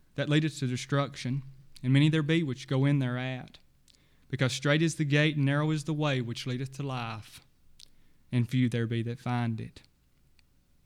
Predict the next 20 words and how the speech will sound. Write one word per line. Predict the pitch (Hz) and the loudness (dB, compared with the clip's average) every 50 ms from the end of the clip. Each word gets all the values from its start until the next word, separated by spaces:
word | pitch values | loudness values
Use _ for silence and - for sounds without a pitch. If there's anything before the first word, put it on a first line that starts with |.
| - - - - - - - | -20 -20 -20 -20 -20 -14 -6
And | - 120 123 | -4 -2 -2
if | 110 | 0
we | 123 139 160 | 2 2 2
dumb | 165 156 175 180 170 160 147 | 4 4 2 2 2 2 0
ourselves | 139 131 131 - 139 139 139 143 139 135 143 | 0 -2 -2 -2 -2 0 0 0 0 2 2
into | 147 147 151 | 2 2 0
thinking | 143 156 156 156 151 147 135 - - 101 110 135 - - - - - - - - | 0 -2 -2 0 0 -2 -4 -6 -10 -12 -12 -14 -16 -18 -20 -20 -20 -20 -14 -6
that | - 123 117 | -4 0 2
we | 135 143 135 | 2 2 4
can | 139 139 135 131 127 123 - - - - - - - _ _ _ _ _ _ _ _ _ - | 4 4 4 4 2 0 -4 -10 -16 -18 -20 -20 -20 _ _ _ _ _ _ _ _ _ 2
meander | 123 123 127 139 151 160 156 160 147 | 4 4 6 6 6 6 4 4 2
through | 165 160 151 | 2 2 2
this | 165 165 - - | 2 0 -2 -2
life | 156 156 156 151 139 127 135 139 | -2 -2 -2 -2 -2 -4 -2 -2
and | 131 123 | 0 2
be | 135 135 | 2 2
affiliated | 127 131 135 175 202 190 147 131 123 123 120 123 120 123 | 0 0 0 0 2 2 2 0 0 -2 -2 -4 -4 -4
with | 123 117 | -6 -6
the | 120 | -8
church, | - - 139 135 135 127 117 117 - - - - | -8 -6 -6 -6 -6 -6 -6 -8 -10 -14 -16 -18